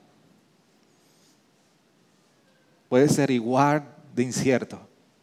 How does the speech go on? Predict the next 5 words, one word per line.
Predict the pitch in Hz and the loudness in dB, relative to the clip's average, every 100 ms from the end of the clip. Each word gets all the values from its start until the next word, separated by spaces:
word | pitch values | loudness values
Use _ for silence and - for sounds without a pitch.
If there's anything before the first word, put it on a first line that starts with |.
| _ _ _ _ _ _ _ - - - - _ - | _ _ _ _ _ _ _ -20 -20 -20 -20 _ -6
puede | 123 131 | -2 -2
ser | 135 120 | -2 -4
igual | 120 113 127 143 143 | -6 -6 -6 -4 -6
de | 127 | -8
difícil, | 113 - 143 - 113 - | -8 -8 -8 -10 -14 -14